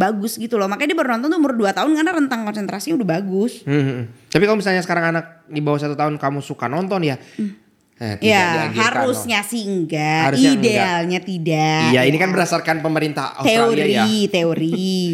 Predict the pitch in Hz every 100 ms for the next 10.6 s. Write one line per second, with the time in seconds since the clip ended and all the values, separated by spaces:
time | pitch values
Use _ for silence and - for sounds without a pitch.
0 | 165 - - - - - 220 233 - 240
1 | 202 277 - 175 185 190 - - - 175
2 | 175 185 175 160 185 170 - 175 180 180
3 | 175 196 185 190 196 190 180 175 165 170
4 | 220 214 - - - 160 165 165 165 165
5 | 170 175 180 143 143 - - 170 156 165
6 | - 165 160 165 165 175 170 165 165 165
7 | - - _ - 151 156 - 160 175 196
8 | 170 160 165 160 175 185 262 240 - -
9 | - 190 247 233 214 190 185 170 185 240
10 | 175 151 202 190 165